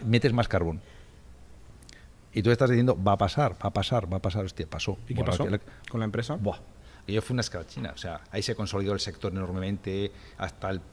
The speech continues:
Speaker 1: bueno, bueno,
Speaker 2: O sea, el que tenía caja
Speaker 1: aguantó.
Speaker 2: compró todo.
Speaker 1: El que tenía caja y una posición muy diversificada, aguantó. Porque la clave era tener la posición muy diversificada.
Speaker 2: Fuera de cemento.
Speaker 1: En Asia, en ot-,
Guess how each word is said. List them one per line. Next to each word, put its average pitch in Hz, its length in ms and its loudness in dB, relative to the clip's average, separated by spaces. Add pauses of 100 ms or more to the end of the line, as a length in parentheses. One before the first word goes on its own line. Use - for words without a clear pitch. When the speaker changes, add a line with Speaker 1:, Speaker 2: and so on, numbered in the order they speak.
(160)
Speaker 1:
bueno, 117 160 0
bueno, 117 100 2
Speaker 2:
O 101 40 -2
sea, 139 100 4
el 131 80 4
que 131 80 4
tenía 135 300 8
caja 156 360 2 (320)
Speaker 1:
aguantó. 113 480 4
Speaker 2:
compró 139 320 8
todo. 143 320 8
Speaker 1:
El 127 100 2
que 139 120 6
tenía 170 380 2
caja 98 520 -2 (280)
y 139 100 4
una 156 160 6
posición 120 420 4
muy 151 140 6
diversificada, 131 840 0 (220)
aguantó. 95 420 0 (720)
Porque 101 240 0
la 92 140 2
clave 139 240 6
era 165 180 2
tener 123 220 0
la 131 80 2
posición 113 320 -2
muy 110 120 2
diversificada. 95 600 -4
Speaker 2:
Fuera 139 160 6
de 139 80 8
cemento. 113 300 6
Speaker 1:
En 120 60 10
Asia, 107 400 4
en 101 100 2
ot-, 104 80 -2